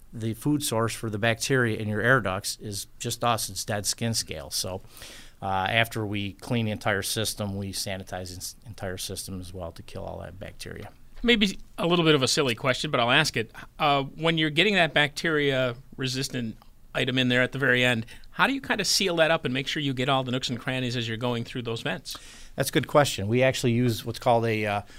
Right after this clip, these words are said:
Speaker 1: thermal fogger. It's a very superfine mist, and we pump it down every single vent in the entire house, uh, on the, uh, cold air return side, and then on the supply side or the heat side, we go right to the furnace.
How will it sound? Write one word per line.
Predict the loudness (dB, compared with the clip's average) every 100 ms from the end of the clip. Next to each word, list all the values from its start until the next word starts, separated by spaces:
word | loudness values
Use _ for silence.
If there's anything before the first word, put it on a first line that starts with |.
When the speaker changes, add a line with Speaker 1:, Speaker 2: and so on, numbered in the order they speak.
| -16 0
Speaker 1:
thermal | 4 4 2
fogger. | 6 10 12 10 4 0 -6 -20 -18 -10
It's | -4
a | 0
very | 4 6
superfine | 6 2 0 0 4 6 6 6
mist, | 4 4 0 -4 -6
and | -6 -4
we | -4
pump | -2 2 4
it | 2 -4 -12 -10
down | 0 2 2 2
every | -2 2 0
single | 2 2 0
vent | 2 0
in | 0
the | -2
entire | 0 0 2
house, | 4 2 2 -4 -6
uh, | -2 0 0 -4 -8 -20 -20 -20 -14
on | -4 -2 0
the, | -2 -4 -6 -6
uh, | -4 -2 -4 -6 -12 -20 -20 -20 -20
cold | -2 0 4
air | 4 4
return | 2 0 0 0
side, | 0 -2 -4 -6
and | -4 -4
then | -2
on | -2 -4
the | -6
supply | -6 4 8 8
side | 6 0 0
or | -2
the |
heat | -2 0 0
side, | 2 2 0 -2
we | -2
go | -2 2
right | 2 2
to | 0
the | -6
furnace. | 2 4 4 2 -4